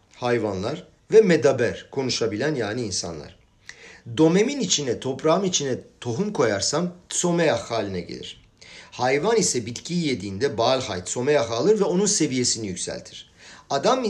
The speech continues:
ne yapar? Bitkiyi ve hayvanı yiyip onların da seviyesini yükseltir. Adam bitkiyi ve hayva-, e, e, seviyeyi yükselttiği zaman o üç seviye adam haline gelir. Peki adam ne yapar? Adam nasıl yükselir?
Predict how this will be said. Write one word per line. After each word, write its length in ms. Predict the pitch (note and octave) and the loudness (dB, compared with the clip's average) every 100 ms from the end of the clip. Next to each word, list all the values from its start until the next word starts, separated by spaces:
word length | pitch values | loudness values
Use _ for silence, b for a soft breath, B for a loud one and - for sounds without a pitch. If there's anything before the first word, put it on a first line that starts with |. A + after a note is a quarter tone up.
| C#3+ | -2
ne 40 | |
yapar? 500 | B2 G2+ G#2+ A#2 A#2+ | -4 -4 -6 -6 -8
Bitkiyi 380 | C3 - C#4 D#4 | -10 -10 -2 2
ve 40 | |
hayvanı 420 | G3 D#3 D#3 C#3+ D#3 | 2 4 2 2 0
yiyip 300 | D#3 F#3 D3+ | -2 -2 0
onların 360 | D3+ E3+ G3+ | 2 2 2
da 80 | D#3+ | 0
seviyesini 560 | - C3+ A#2+ A2 A2+ G#2+ | 0 -2 -2 -2 -4 -8
yükseltir. 600 | F2+ - D#2+ - - _ _ _ _ _ _ _ _ - B B B B | -8 -10 -12 -14 -20 _ _ _ _ _ _ _ _ -20 B B B B
Adam 340 | D#3+ A#3 C4+ A3 | 0 2 2 0
bitkiyi 380 | G#3 - A#3 | -2 -4 2
ve 60 | A#3 | 2
hayva-, 400 | D#3+ E3+ E3 E3+ | 4 4 2 2
e, 380 | C#3+ C3 B2+ A#2+ - - B2 | 2 4 2 0 -6 -14 -6
e, 100 | B2 | -4
seviyeyi 400 | - C3+ D3 F#3 | -2 -2 2 2
yükselttiği 560 | F3 - B2+ A#2+ E3+ | 0 0 -2 -2 -4
zaman 360 | C3 G#2+ G2 G2 | -2 -2 -4 -6
o 140 | D3+ D#3 | -6 -4
üç 140 | G#3 | 0
seviye 380 | - D#3+ C3 F3 | 2 2 2 2
adam 320 | - A#2+ D#3+ | 0 0 0
haline 360 | B2+ A2 F#2 D#2+ | 2 0 0 -6
gelir. 220 | D#2+ E2+ - | -10 -8 -4
Peki 220 | A3 C4 | -2 0
adam 400 | D3 G3 C4+ C4+ | 2 4 2 4
ne 40 | |
yapar? 320 | D3 A2+ G#2+ A2 | 2 2 -4 -6
Adam 320 | A#2+ A#3 B3+ | 2 2 4
nasıl 260 | E3 - | 0 0
yükselir? 520 | G#2+ - F#2 D#2 - | -6 -6 -8 -8 -10